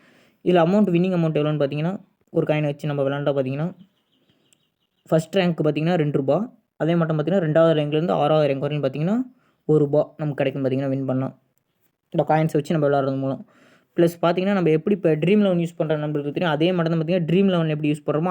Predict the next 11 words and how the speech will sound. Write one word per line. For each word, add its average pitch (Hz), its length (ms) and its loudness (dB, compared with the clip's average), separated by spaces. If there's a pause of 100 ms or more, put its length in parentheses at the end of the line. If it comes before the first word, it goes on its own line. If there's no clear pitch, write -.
அதே 151 120 2 (100)
மட்டும் 160 260 -2
அதோட 151 300 2 (880)
இதுவும் 175 240 2
பார்த்தீங்கன்னா 165 300 0
இதுல 147 160 2
இருக்கு. 143 180 -2
அதாவது 143 160 4
பார்த்தீங்கன்னா 156 280 -2
கிரிக்கெட் 160 340 -4
மேட்ச், 139 160 -6